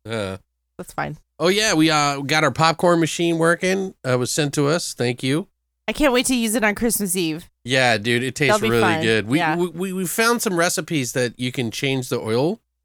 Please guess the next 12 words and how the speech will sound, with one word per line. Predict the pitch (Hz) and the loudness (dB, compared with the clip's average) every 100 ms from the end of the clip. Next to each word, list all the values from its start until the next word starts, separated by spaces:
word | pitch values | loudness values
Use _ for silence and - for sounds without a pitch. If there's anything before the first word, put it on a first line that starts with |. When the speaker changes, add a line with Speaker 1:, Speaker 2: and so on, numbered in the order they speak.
| - | -12
Speaker 2:
Mm-hmm. | 202 190 156 185 - | -8 -6 -8 -10 -4
Speaker 1:
That | 120 | -4
w-, | 101 123 | -4 -10
like | - 123 113 | -4 -2 2
I | 135 120 | 2 2
did | 107 | 0
at | 101 | -2
least, | 104 101 - - _ _ _ | -4 -4 -6 -12 _ _ _
that | 127 | -2
you | 131 | 0
can | 127 | 0
make | 131 127 | 0 -2